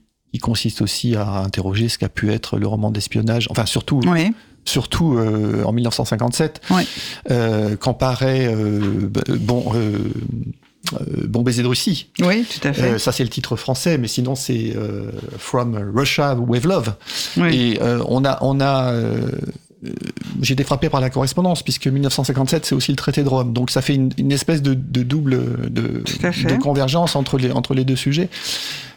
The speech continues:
Speaker 1: Et, euh, moi, j'aime bien le roman d'espionnage, en fait. J'aime bien John le Carré, j'aime bien les gens
Speaker 2: Mhm.
Speaker 1: comme ça, parce que, euh, Ian McEwan, parce que, euh, il y a, euh, peut-être même plus que dans le polar, euh, cet élastique qu'on tend dès le départ.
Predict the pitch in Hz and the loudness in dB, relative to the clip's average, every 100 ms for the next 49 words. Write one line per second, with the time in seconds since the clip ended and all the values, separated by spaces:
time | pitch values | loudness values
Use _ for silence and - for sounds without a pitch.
0 | - _ 143 139 127 113 117 - - - | -20 _ 0 2 2 2 -2 -6 -12 -6
1 | 202 196 214 196 175 170 165 147 147 127 | 0 2 4 4 4 4 2 2 2 2
2 | - 131 120 117 120 - 120 - 113 117 | 0 0 0 0 -2 0 0 0 0 2
3 | 123 120 123 120 127 117 123 123 117 113 | 2 2 2 2 0 2 0 2 0 2
4 | 175 165 165 180 113 139 131 131 - 120 | 2 2 2 0 2 0 2 -2 0 -2
5 | 117 - - - - - 117 110 117 120 | -2 -4 -6 -10 -10 -2 0 2 2 2
6 | 113 127 127 139 135 120 123 - 135 - | 0 0 2 2 0 0 0 2 0 2
7 | 127 123 127 - 127 135 139 139 131 127 | 2 2 0 0 2 2 4 2 2 2
8 | 123 120 120 - - - - _ - 233 | 2 0 0 -2 -4 -8 -16 _ 0 0
9 | 202 - 170 160 180 160 143 135 123 - | 0 0 0 2 0 2 2 2 2 2
10 | 135 143 185 180 123 117 - - - - | 2 2 2 2 2 -2 -6 -10 -12 -10
11 | - 135 127 127 123 120 117 147 135 160 | -2 2 2 2 2 2 0 0 2 2
12 | 160 - 190 - - - _ - 135 147 | 2 2 0 0 -4 -8 _ -2 2 2
13 | 147 131 123 127 160 220 - 131 | 2 2 2 2 2 0 0 0